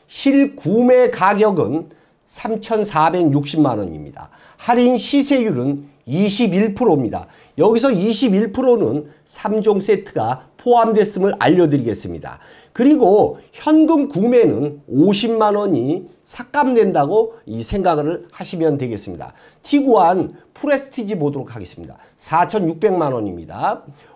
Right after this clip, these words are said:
오백칠십만 원 할인 플러스 역시 삼 종 세트입니다. 트레이드인 이백만 원입니다. 이 모두 할인을 받으신다면 최대 할인 칠백칠십만 원입니다.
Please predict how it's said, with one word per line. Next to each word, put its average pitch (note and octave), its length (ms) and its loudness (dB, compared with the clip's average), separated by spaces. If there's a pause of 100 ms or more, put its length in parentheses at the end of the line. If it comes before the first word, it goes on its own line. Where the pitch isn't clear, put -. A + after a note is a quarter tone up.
(140)
오백칠십만 A#3+ 1000 2
원 G#3+ 260 -2
할인 G#3+ 300 -4
플러스 G#3 460 -2
역시 A3+ 680 -4 (220)
삼 B3+ 360 -4
종 A3+ 160 2
세트입니다. B2+ 640 -8 (240)
트레이드인 A#3 920 -4
이백만 D#3 540 2
원입니다. F#2 460 -8 (400)
이 A3+ 200 2
모두 C4+ 760 2
할인을 B3+ 460 -2
받으신다면 D#3+ 800 -2
최대 A3+ 360 -2
할인 F#3+ 460 0 (200)
칠백칠십만 A#3 1080 0
원입니다. E2+ 500 -8